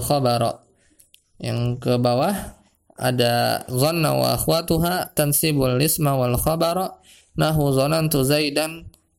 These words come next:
nasyitan. Ya, ada inna wa akhwatuha nahu inna Zaidan nasyitun tansibul isma wa tarfa'ul khabara. Ya, kita bahas yang pertama, awalan, apa yaitu kana wa akhwatuha,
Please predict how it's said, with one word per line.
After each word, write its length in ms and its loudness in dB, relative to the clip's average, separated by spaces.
nasyitan. 720 0
Ya, 240 -4
ada 240 2
inna 320 2
wa 240 0
akhwatuha 640 0
nahu 320 0
inna 320 0
Zaidan 480 0
nasyitun 560 -2
tansibul 720 2
isma 480 0
wa 80 0
tarfa'ul 640 0
khabara. 640 -2
Ya, 80 2
kita 240 0
bahas 400 2
yang 160 2
pertama, 560 0
awalan, 800 0
apa 320 0
yaitu 640 2
kana 480 2
wa 240 2
akhwatuha, 720 0